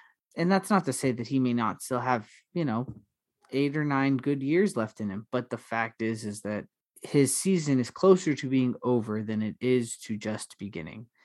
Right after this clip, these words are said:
And not his season, his, his career. His career is closer to being over than it is to not being over. And, and so w-, when you do that,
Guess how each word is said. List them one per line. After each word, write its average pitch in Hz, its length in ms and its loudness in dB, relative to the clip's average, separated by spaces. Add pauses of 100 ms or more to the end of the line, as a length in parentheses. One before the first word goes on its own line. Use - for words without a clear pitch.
(400)
And 117 640 -10 (240)
not 131 240 0
his 113 180 -4
season, 113 260 -4
his, 113 300 -6
his 117 240 -6
career. - 480 -6
His 120 160 -4
career 147 400 2
is 170 80 2
closer 147 300 -2
to 123 60 -6
being 120 200 2
over 107 200 -2
than 107 180 0
it 104 120 -2
is 110 240 -2
to 104 380 -6
not 107 300 0
being - 200 -12
over. - 360 -18 (640)
And, 135 320 2
and 143 200 6
so 147 280 8
w-, 151 320 0
when 165 260 8
you 160 160 6
do 220 240 4
that, 117 340 -2